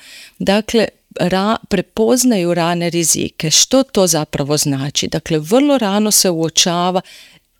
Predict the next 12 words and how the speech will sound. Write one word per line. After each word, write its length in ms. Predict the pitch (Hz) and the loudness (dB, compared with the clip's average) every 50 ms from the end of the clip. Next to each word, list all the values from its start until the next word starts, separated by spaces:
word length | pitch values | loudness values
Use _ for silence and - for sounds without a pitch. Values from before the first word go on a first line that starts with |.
| - - _ - | -20 -18 _ -2
kod 180 | - 226 220 | 0 0 2
djeteta, 720 | 175 202 156 202 202 190 175 - - - - - 147 147 143 _ _ _ _ - | 2 0 0 2 2 2 0 -2 -6 -8 -4 -4 -4 -4 -4 _ _ _ _ -6
dakle, 340 | - 131 - - 165 147 135 - _ _ _ - | -6 -6 -4 -2 -2 -2 -2 -2 _ _ _ -6
možda 360 | 160 175 170 165 165 - 170 | -2 0 0 0 0 0 0
neki 280 | 160 160 160 - - 180 | 0 0 0 0 -2 -6
poremećaj 640 | - - 156 147 147 151 156 160 160 - - 180 | -4 -2 -2 0 0 0 -2 -2 -2 0 0 0
u 80 | 170 170 | 0 -2
ponašanju. 760 | - - 190 190 180 156 135 139 - - - - 127 143 160 - - - - - - - - _ | -2 -2 -2 0 0 0 -2 0 0 0 0 0 -4 -8 -10 -12 -16 -20 -20 -20 -20 -20 -14 _
Poremećaj 520 | - 208 233 240 262 262 254 240 - - 233 | -2 0 2 4 4 4 2 2 2 0 0
u 60 | 220 | 0
ponašanju 800 | - - 220 220 220 220 240 247 - - 240 226 226 220 208 - - - - _ - - - - | 0 -2 -2 0 2 2 0 2 0 2 2 2 2 2 0 -4 -6 -12 -20 _ -20 -18 -10 -8
dolaze 880 | - 156 165 165 208 202 202 220 226 226 226 220 - 220 220 208 | -6 -6 -4 -2 0 2 2 2 2 2 2 2 2 2 2 2